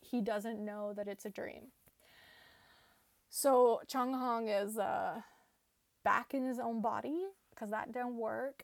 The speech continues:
And then all of them, the brother, the Dragon Boy, Chang Hong, and, like, two of the war generals or whatnot,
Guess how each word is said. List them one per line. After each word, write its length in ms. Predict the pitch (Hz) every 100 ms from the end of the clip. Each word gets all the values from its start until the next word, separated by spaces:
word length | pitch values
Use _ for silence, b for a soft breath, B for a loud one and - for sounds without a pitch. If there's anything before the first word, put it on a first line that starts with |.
| -
And 160 | 226
then 220 | 226 226 220
all 240 | 240 254
of 140 | 262 240
them, 420 | 233 226 226 226
the 100 | 214
brother, 680 | 220 220 220 220 214 214 214
the 60 | -
Dragon 320 | 214 208 214
Boy, 540 | 208 208 214 214 214
Chang 260 | - 214 214
Hong, 440 | 208 208 202 208
and, 120 | 202 202
like, 220 | 202 -
two 200 | - 226
of 120 | 214
the 80 | 220
war 260 | 208 208
generals 480 | 208 226 208 208 208
or 80 | 214
whatnot, 720 | 220 - 214 208 214 - -